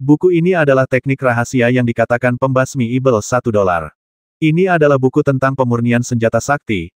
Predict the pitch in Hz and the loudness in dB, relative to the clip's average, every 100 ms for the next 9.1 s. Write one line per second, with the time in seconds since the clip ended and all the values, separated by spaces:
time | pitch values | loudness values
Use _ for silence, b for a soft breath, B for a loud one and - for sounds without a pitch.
0 | _ - 147 147 175 147 131 123 120 113 | _ -2 0 2 0 0 0 0 -2 0
1 | 107 113 113 120 113 113 123 123 127 127 | 0 0 0 0 -2 0 0 0 -2 -2
2 | 120 127 120 120 120 113 120 120 - 127 | 0 0 0 0 0 0 0 0 0 -2
3 | 107 - - 131 123 101 101 90 80 73 | -2 -6 -2 0 0 -2 -2 -2 -4 -8
4 | _ _ _ _ _ - 156 170 175 156 | _ _ _ _ _ -2 0 2 0 0
5 | 143 139 143 131 127 139 127 120 143 - | 2 2 0 0 -2 -2 -2 -2 -4 -2
6 | 117 113 113 113 151 139 98 92 - _ | -2 0 0 0 0 0 0 -2 -8 _
7 | - 151 139 175 143 120 113 113 - 113 | -4 -2 0 0 0 0 2 0 0 -2
8 | 117 117 113 139 143 127 - 110 95 90 | 0 0 0 0 -2 -4 -2 -4 -2 -4
9 | 78 | -6